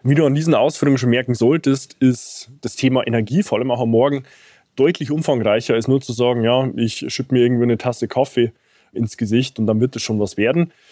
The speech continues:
Wenn du dich nämlich jetzt hier an der Stelle abgeholt fühlst und sagst, "Ich will dort auch einfach proaktiv in meine Energie kommen, ich will morgens statt mit Energielosigkeit, mit voller Energie in den Tag starten und auch generell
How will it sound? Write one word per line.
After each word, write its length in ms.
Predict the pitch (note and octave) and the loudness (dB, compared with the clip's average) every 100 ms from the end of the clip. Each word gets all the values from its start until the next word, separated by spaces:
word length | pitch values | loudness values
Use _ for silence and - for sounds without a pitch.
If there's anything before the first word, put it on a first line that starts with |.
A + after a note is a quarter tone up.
| _ | _
Wenn 200 | A2+ C3+ | -2 0
du 60 | D#3 | 0
dich 180 | C#3+ D3+ | 0 2
nämlich 240 | C#3 B2 | 2 2
jetzt 180 | B2+ - | 0 2
hier 220 | D3+ D#3+ | 2 2
an 140 | C3+ | 2
der 100 | C3+ | 0
Stelle 260 | B2+ C#3 C3 | 2 2 2
abgeholt 380 | A#2 - C3+ A#2 | 0 0 0 2
fühlst 260 | D3+ D#3+ | 2 2
und 80 | D3+ | 0
sagst, 360 | C3 C3 - - | 0 -2 -4 -8
"Ich 180 | A#2 C3 | -6 -2
will 260 | C3+ C#3 C3 | -2 -2 -2
dort 200 | B2+ - | -2 0
auch 180 | B2+ B2 | -2 0
einfach 260 | B2+ B2 | -2 -2
proaktiv 480 | - B2 B2+ - A#2+ | 0 0 0 -4 -4
in 60 | A#2 | -2
meine 180 | A#2 | 0
Energie 260 | A2+ A2+ B2 | 0 0 -2
kommen, 320 | D3 C3+ B2+ | -2 -2 0
ich 180 | A#2 - | 0 0
will 100 | B2+ | 0
morgens 600 | A#2 A2+ C#3 C3 - - A#2+ - | 4 2 2 -4 -8 -16 -16 -18
statt 400 | - - B2 - | -10 -4 -4 -4
mit 220 | B2+ B2+ - | -2 -2 0
Energielosigkeit, 1040 | B2+ A#2 A2+ B2+ D#3 B2+ - A#2 A#2+ - | -2 0 0 0 -2 -4 -4 0 0 -2
mit 160 | A2 - | -6 -8
voller 340 | - C3+ C#3 | -6 0 0
Energie 240 | C3+ A#2+ | 2 0
in 60 | A#2+ | 0
den 100 | A#2 | -2
Tag 240 | A2 G#2+ | -2 -4
starten 460 | - G2+ A#2 C3 A2+ _ _ _ _ | -2 0 0 0 -6 _ _ _ _
und 180 | C#3+ C#3+ | 0 2
auch 200 | A#2+ A2 | 2 0
generell 500 | A#2 C3 A#2 A#2 A#2 | 0 0 2 0 -2